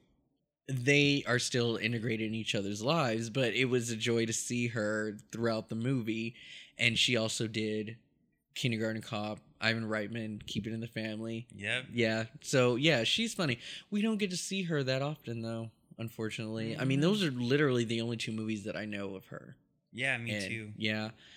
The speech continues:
Speaker 1: But she's good at what she does. I think
Speaker 2: She's
Speaker 1: she's
Speaker 2: memorable.
Speaker 1: Yeah, I
Speaker 2: <laughs>
Speaker 1: think she's very funny. I liked her in this movie. With her storyline with Danny DeVito, it's funny, like, when Schwarzenegger got pregnant,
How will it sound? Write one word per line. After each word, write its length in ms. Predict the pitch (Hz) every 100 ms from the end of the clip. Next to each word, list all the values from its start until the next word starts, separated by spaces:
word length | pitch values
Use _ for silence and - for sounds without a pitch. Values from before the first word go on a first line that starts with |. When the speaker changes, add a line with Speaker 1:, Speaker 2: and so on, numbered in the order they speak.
| - - -
Speaker 1:
But 120 | 131
she's 220 | 127 165
good 480 | 135 139 226 139 107 -
at 140 | 120
what 120 | 131
she 120 | 131
does. 280 | 120 135 113
I 80 | 120
think 200 | 120 135
Speaker 2:
She's 180 | - 123
Speaker 1:
she's 120 | 117 117
Speaker 2:
memorable. 360 | 98 92 98 104
Speaker 1:
Yeah, 260 | 123 120
I 80 | 110
Speaker 2:
<laughs> 20 |
Speaker 1:
think 180 | 127 143
she's 200 | - 117
very 280 | 110 110 110
funny. 360 | 107 101 104 104
I 120 | 113
liked 280 | 113 107 -
her 60 |
in 140 | 104 101
this 180 | 110 -
movie. 440 | 104 101 101 113 - - - - _ _ -
With 340 | 147 165 139
her 200 | 131 180
storyline 760 | 190 - 139 123 117 117 113 113
with 140 | 110 110
Danny 240 | 110 110
DeVito, 720 | 107 104 113 107 104 101 104 - - _ -
it's 200 | 143 -
funny, 300 | 202 175 131
like, 300 | 120 117 113
when 460 | 104 139 135 127 - _ _ - -
Schwarzenegger 600 | - 180 175 180 160 147
got 260 | 123 117 117
pregnant, 540 | - 110 110 107 107